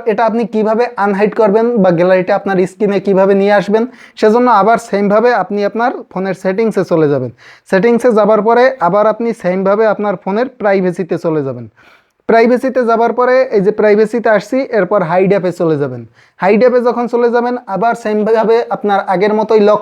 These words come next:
চাবে। তো আমি আমার লকটা দিয়ে দিচ্ছি। লকটা দিয়ে দেবার পরে দেখেন এখানে এই যে হাইড বলে অপশনটা, এই হাইটে চলে আসবেন, এই যে হাইড কর্নারে। হাইটে আসার পরে এই যে এটা হাইড করা ছিল, এটা এখান থেকে আবার অফ করে দিবেন। ব্যাস, আমার কিন্তু অ্যাপের হাইট অফ হয়ে গেছে। এবার আমি কেটে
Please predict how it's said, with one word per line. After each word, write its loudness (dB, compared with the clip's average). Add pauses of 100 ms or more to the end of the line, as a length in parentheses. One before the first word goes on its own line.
চাবে। 2 (420)
তো -2
আমি 0
আমার 0
লকটা -2
দিয়ে 0
দিচ্ছি। -4 (500)
লকটা 0
দিয়ে 2
দেবার 2
পরে 0 (100)
দেখেন -4 (200)
এখানে -2
এই 2
যে 2
হাইড 0
বলে 4
অপশনটা, -4
এই 0
হাইটে 0 (100)
চলে 2
আসবেন, -6 (160)
এই -2
যে 0
হাইড 0
কর্নারে। 0 (400)
হাইটে 0
আসার -2
পরে 2 (200)
এই 2
যে 2 (160)
এটা -2
হাইড -2
করা 2
ছিল, 0 (140)
এটা 0
এখান -2
থেকে -2
আবার 2 (180)
অফ -4
করে 2
দিবেন। -6 (400)
ব্যাস, 0 (280)
আমার -2
কিন্তু -2 (420)
অ্যাপের 2 (100)
হাইট 0 (200)
অফ 0
হয়ে 2
গেছে। -2 (140)
এবার 2
আমি 2
কেটে 2